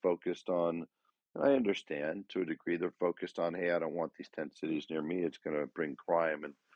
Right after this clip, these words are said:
this, that, and the other thing." But, you know, every one of the people, when you pass by somebody who's homeless, they're somebody's son, somebody's daughter, somebody's mother, father, uncle, aunt, friend.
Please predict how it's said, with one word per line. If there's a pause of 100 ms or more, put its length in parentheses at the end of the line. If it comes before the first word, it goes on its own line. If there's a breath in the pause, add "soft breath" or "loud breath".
(460)
this,
that,
and
the
other (100)
thing."
But, (480)
you
know,
every
one
of
the
people,
when
you
pass
by
somebody
who's
homeless, (640)
they're
somebody's
son,
somebody's
daughter, (260)
somebody's
mother, (140)
father,
uncle,
aunt, (800)
friend.